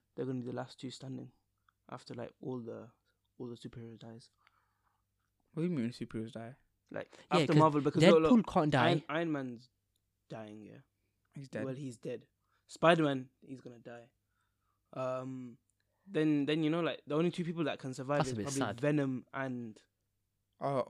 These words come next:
Speaker 3: Yeah,
Speaker 2: Deadpool.
Speaker 3: 'cause Venom doesn't die,
Speaker 1: And
Speaker 3: and
Speaker 1: Deadpool.
Speaker 3: Deadpool's, um, he's immortal.
Speaker 2: Yeah,
Speaker 1: Yeah.
Speaker 2: I know Deadpool's immortal.
Speaker 1: Venom is
Speaker 2: Nah, nah,
Speaker 1: immortal.
Speaker 2: but I swear there's other
Speaker 3: Have you heard that theory?
Speaker 2: Wait, wait, wait. Isn't, isn't, um, WandaVision immortal?
Speaker 3: Ooh, Wonder, uh, no.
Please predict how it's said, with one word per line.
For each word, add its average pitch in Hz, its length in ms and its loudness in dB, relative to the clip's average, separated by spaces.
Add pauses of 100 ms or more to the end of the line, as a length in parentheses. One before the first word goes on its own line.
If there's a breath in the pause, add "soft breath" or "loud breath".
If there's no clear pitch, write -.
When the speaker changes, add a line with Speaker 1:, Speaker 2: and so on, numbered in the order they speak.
Speaker 3:
Yeah, 135 180 4
Speaker 2:
Deadpool. - 60 0
Speaker 3:
'cause 123 200 -4
Venom 180 260 6
doesn't 147 220 2
die, 120 200 2
Speaker 1:
And 131 200 2
Speaker 3:
and 117 260 -2
Speaker 1:
Deadpool. 143 380 2
Speaker 3:
Deadpool's, 117 60 -10 (100)
um, 110 340 -8
he's 117 160 -6
immortal. 120 360 -4 (280)
Speaker 2:
Yeah, 143 200 -2
Speaker 1:
Yeah. 135 80 0
Speaker 2:
I - 20 2
know 208 120 0
Deadpool's 135 380 -4
immortal. 110 420 -12 (500)
Speaker 1:
Venom 180 300 4
is 202 60 10
Speaker 2:
Nah, 285 100 8
nah, - 140 6
Speaker 1:
immortal. 359 240 6
Speaker 2:
but - 240 6
I 175 60 2
swear 311 200 2
there's 208 160 6
other 208 380 4
Speaker 3:
Have 180 140 4
you 185 60 8
heard 233 80 8
that 180 160 2
theory? 269 260 8
Speaker 2:
Wait, - 20 2
wait, 277 160 2
wait. 262 180 2
Isn't, 240 300 -2
isn't, 240 320 -4
um, 208 240 -2
WandaVision 185 460 -6
immortal? 107 420 -6 (500)
Speaker 3:
Ooh, 147 260 -2 (200)
Wonder, 160 280 -8
uh, 165 460 -10
no. 151 640 -2